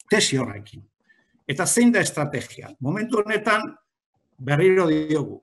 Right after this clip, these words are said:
osasun krisiari aurre egin behar zaio, eta egin behar zaio aurre lehentasunez. Kurbak gelditu behar dira, eta kurbak esponentzialki igotzen ari dira, bai ekonomikoa eta bai pandemiarena.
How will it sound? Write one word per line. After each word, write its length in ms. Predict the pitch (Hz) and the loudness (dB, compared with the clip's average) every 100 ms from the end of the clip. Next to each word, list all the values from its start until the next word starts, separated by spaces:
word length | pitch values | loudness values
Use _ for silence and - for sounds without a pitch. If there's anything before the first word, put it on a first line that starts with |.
| _ _ _ _ _ | _ _ _ _ _
osasun 600 | - 143 - 196 - 175 165 | -12 -10 -6 -6 -6 -6 -6
krisiari 520 | 190 - 180 170 170 | -6 -4 -4 -4 -4
aurre 240 | 160 160 | -4 -6
egin 160 | 147 151 | -6 -4
behar 220 | 143 139 | -4 -4
zaio, 480 | - 127 151 226 - _ | -8 -8 -6 -6 -12 _
eta 220 | 143 151 | -12 -8
egin 160 | 156 170 | -8 -8
behar 80 | 165 | -10
zaio 460 | 160 156 151 151 - | -8 -6 -8 -10 -6
aurre 380 | 156 175 180 - | -4 -4 -8 -8
lehentasunez. 1040 | 127 143 147 147 147 - 123 101 - - _ _ _ _ _ _ _ | -8 -4 -4 -6 -8 -12 -12 -12 -16 -20 _ _ _ _ _ _ _
Kurbak 460 | 196 208 196 165 | 0 0 -2 -4
gelditu 420 | 160 170 202 196 | -4 -6 -6 -6
behar 240 | 170 180 143 | -4 -4 -4
dira, 420 | 139 131 87 _ _ | -6 -8 -12 _ _
eta 220 | 143 143 135 | -14 -12 -6
kurbak 400 | 185 190 196 190 | -6 -4 -8 -8
esponentzialki 840 | 160 - 143 139 135 180 180 208 208 - 143 | -12 -6 -4 -4 -6 -8 -10 -12 -14 -10 -8
igotzen 540 | 143 170 170 160 - 131 | -6 -8 -8 -10 -10 -10
ari 200 | 131 139 | -8 -6
dira, 200 | 123 120 - _ _ _ - | -6 -8 -12 _ _ _ -10
bai 200 | 147 185 | -4 -4
ekonomikoa 680 | 202 202 214 208 208 208 226 - _ - | -4 -8 -10 -10 -6 -4 -6 -12 _ -12
eta 240 | 143 143 | -6 -2
bai 180 | 147 196 - - | 0 0 -4 -8
pandemiarena. 760 | 143 123 143 151 143 127 101 | -6 -6 -4 -2 -2 -4 -8